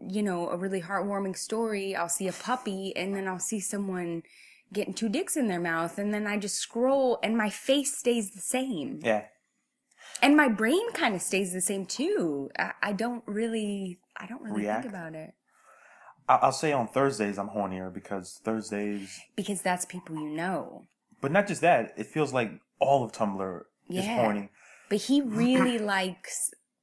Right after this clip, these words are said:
Speaker 1: I don't mean to speak for you.
Speaker 2: I, I can't wait for you to finish that sentence.
Speaker 1: He really enjoys seeing everyday women.
Speaker 2: Yeah. You're good. High five.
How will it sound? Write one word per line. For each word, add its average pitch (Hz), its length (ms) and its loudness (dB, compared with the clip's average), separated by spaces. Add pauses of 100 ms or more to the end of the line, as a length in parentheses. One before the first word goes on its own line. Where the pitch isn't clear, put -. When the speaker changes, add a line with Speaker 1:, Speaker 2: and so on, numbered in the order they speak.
(160)
Speaker 1:
I 175 60 0
don't 170 140 0
mean 151 120 -4
to 139 80 -8
speak 160 260 -8
for - 140 -16
you. - 340 -12 (300)
Speaker 2:
I, 107 160 -4 (100)
I 117 40 0
can't 131 200 0
wait 127 140 2
for 120 60 -6
you 117 60 -4
to 120 60 -4
finish 123 240 -4
that 123 140 0
sentence. 202 600 -2
Speaker 1:
He 262 200 4
really 233 460 0
enjoys 185 840 -2
seeing 170 720 -4 (460)
everyday 175 920 0
women. 143 540 -6
Speaker 2:
Yeah. 95 200 -6 (640)
You're 131 120 -4
good. 131 260 -2 (220)
High 131 100 2
five. 135 300 -2